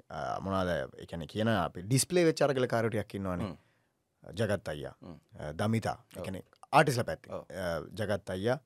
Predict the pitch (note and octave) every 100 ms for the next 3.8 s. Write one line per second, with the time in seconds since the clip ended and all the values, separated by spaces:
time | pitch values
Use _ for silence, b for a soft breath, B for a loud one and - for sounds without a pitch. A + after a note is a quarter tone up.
0 | - F#2 G2+ F#2 G2 G2 G2+ G#2 G2 F#2
1 | - G#2+ G#2 b b - G#2+ G#2+ F#2+ F#2+
2 | G2 F#2 F2+ - B2 C3+ - F#2+ D#2 D#2+
3 | - D#3 E3 A#2+ F#2 C2+ D2+